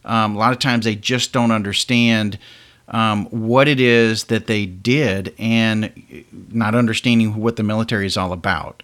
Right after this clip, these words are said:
um, is, is the first part of it. So, I thi-, uh, to your point, Rudy, I think it really goes to the military person has to start,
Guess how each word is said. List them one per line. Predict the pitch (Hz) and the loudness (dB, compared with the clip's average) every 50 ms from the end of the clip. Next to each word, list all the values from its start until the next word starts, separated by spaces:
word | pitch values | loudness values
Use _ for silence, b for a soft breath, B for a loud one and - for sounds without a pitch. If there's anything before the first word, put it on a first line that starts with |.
| _ _ _ - | _ _ _ -8
um, | 104 104 98 95 92 90 87 85 85 85 80 - | -6 -6 -4 -4 -6 -6 -8 -8 -10 -12 -12 -12
is, | 95 107 104 - - | -10 -10 -10 -8 -8
is | 104 107 - | -8 -8 -6
the | 104 | -6
first | - - 120 110 107 - | -2 -2 -2 -2 -2 -4
part | - - 85 82 80 | -6 -6 -4 -4 -6
of | - - - | -8 -12 -12
it. | - - - | -14 -12 -8
So, | - - 117 110 110 107 104 104 98 B B B B B B B B B | -4 -2 0 0 0 0 -2 -4 -6 B B B B B B B B B
I | - 117 | -4 -4
thi-, | 113 - 135 143 - | -4 -4 -6 -6 -4
uh, | - 127 | -4 -6
to | - - 143 | -2 -2 0
your | 131 156 175 | 2 2 2
point, | 170 - 175 156 139 117 | 0 0 0 0 0 0
Rudy, | 123 123 117 110 107 | 0 0 2 2 0
I | 104 104 | 0 -2
think | - 123 110 - | -2 -4 -6 -4
it | 107 | -4
really | 90 101 113 113 110 | -4 -2 -2 -2 -2
goes | 104 101 107 104 104 101 - | -2 -2 -2 -2 -2 -4 -4
to | - 120 110 107 | -2 -2 -2 -2
the | 98 104 | -2 -2
military | 98 107 120 135 131 127 131 113 104 98 | -2 0 0 0 0 0 0 -2 -2 -2
person | - 117 104 104 - - 101 95 | -2 -4 -4 -2 -2 -2 -4 -2
has | 104 120 120 123 123 - | 0 0 0 0 0 -2
to | - 101 | -4 -4
start, | - - - 117 113 113 110 - | -4 0 2 2 2 2 0 -2